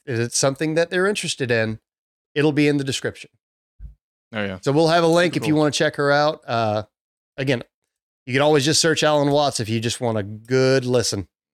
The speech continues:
Speaker 2: Mm.
Speaker 1: But, uh,
Speaker 2: Light you up a c-, cigar and,
Speaker 1: <laughs>
Speaker 2: and s-, you know.
Speaker 1: A
Speaker 2: go sit on your porch
Speaker 1: bubble,
Speaker 2: and
Speaker 1: bubble
Speaker 2: just
Speaker 1: bath.
Speaker 2: look at
Speaker 1: Bubble bath.
Speaker 2: uh, bubble bath, whatever.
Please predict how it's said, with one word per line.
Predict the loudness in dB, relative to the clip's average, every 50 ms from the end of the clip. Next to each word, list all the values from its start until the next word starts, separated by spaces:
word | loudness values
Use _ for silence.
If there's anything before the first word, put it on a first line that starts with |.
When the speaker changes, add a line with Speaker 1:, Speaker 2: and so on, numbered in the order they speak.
| _ _ _ _ _ _ _ _ _ _ -16
Speaker 2:
Mm. | -12 -10 -10 -10 -10 -12 _ _ _ _ _ _ _ _ -2
Speaker 1:
But, | 0 2
uh, | 2 0 0 -4
Speaker 2:
Light | -4 -2 -2 -2 -2 -2
you | -2 -2 0 0
up | 0 -2 -4 -6
a | -6 -6 -6
c-, | -6 -8 -4
cigar | -2 0 0 0 0 0 0 0 0 2 2 0 0 0 0
and, | 0 0 0
Speaker 1:
<laughs> | 0 2 0 0 0 -2 -8 -12
Speaker 2:
and | -10 -10
s-, | -6 -6 -4 -4 -6 -6
you | -6 -6 -4 -4
know. | -4 -6 -8 -10 -14 _ _ _ _ _ _ _ -2
Speaker 1:
A | -2 -2 -2 -2
Speaker 2:
go | -2 0 0
sit | 0 2 2 2 0
on | 0 0 0
your | -2 -4
porch | -2 0 0 2 4 4
Speaker 1:
bubble, | 4 4 4 2 0 0
Speaker 2:
and | 0 0
Speaker 1:
bubble | 2 2 4 2
Speaker 2:
just | 2 2
Speaker 1:
bath. | 2 2 2 2 0
Speaker 2:
look | 0 0 -2
at | -2 -2 -2 -2
Speaker 1:
Bubble | -2 0 0 0
bath. | 0 0 0 0 0 -2 -6 -10 -18 _ _ _ _
Speaker 2:
uh, | -10 -10 -8 -10
bubble | -6 -6 -4 -4 -2 -2
bath, | -2 0 -2 -2 -2 -4
whatever. | -6 -6 -4 -4 -6 -6 -10 -14